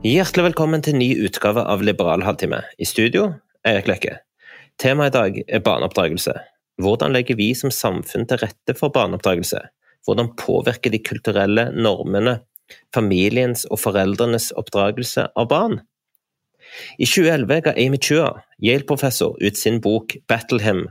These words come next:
of the Tiger Mom, en bok som satte fyr på U S A og store deler av verden, for dens fokus på, hva skal vi si, mer drakonisk tilnærming til oppdragelse av barn enn vi har i Vesten.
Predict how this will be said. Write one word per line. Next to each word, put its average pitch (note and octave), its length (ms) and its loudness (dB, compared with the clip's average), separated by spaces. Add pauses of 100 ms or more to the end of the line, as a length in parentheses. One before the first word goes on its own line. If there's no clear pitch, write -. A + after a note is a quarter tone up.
of - 160 -4
the G2 80 0
Tiger G#2 320 2
Mom, - 220 -2 (420)
en C3+ 80 4
bok A#2+ 320 2
som B2+ 80 2
satte A#2+ 240 -2
fyr G2 320 0
på G#2+ 160 0
U G2 80 4
S - 160 -2
A C3+ 80 2
og A3 160 0
store G#2 320 0
deler G2 220 2
av F#2+ 100 2
verden, F2+ 320 -2 (400)
for B2+ 80 4
dens A#2+ 160 2
fokus A2+ 400 0
på, G2+ 140 4 (420)
hva G2 320 -2
skal G#2 220 0
vi - 20 2
si, G2+ 180 0 (300)
mer G2 240 2
drakonisk B2 720 0
tilnærming F#2+ 540 0 (340)
til A#2 160 2
oppdragelse G#2 640 0
av F#2 160 0
barn F#3 300 0 (100)
enn B2+ 80 0
vi B2 80 2
har A2 160 4
i F2+ 60 -4
Vesten. - 320 -4